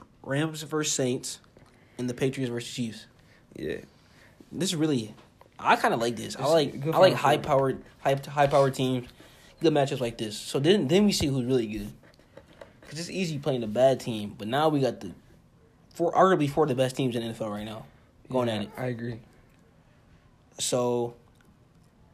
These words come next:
Speaker 1: let's talk about the Rams versus Saints first. Okay, so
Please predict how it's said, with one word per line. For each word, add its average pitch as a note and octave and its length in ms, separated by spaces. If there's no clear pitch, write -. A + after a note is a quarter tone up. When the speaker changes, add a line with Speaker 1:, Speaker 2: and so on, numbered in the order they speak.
Speaker 1:
let's C#3+ 120
talk E3+ 120
about D3 180
the A2+ 260
Rams A#2+ 320
versus G#2 220
Saints A#2+ 240
first. G#2 360
Okay, C3 240
so A2 320